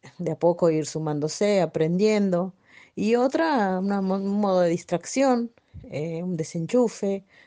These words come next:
un cable a tierra, como, como decimos todos, ¿no?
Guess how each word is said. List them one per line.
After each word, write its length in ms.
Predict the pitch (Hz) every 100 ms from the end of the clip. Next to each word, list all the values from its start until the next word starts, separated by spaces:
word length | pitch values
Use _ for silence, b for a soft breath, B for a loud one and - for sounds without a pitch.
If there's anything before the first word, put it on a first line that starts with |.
| b
un 160 | 180 175
cable 280 | 175 160
a 20 | 160
tierra, 360 | 196 196 185
como, 360 | 156 160 156 160
como 200 | 156 165
decimos 440 | 160 - 180 175
todos, 420 | - 202 170 165
¿no? 240 | 180 196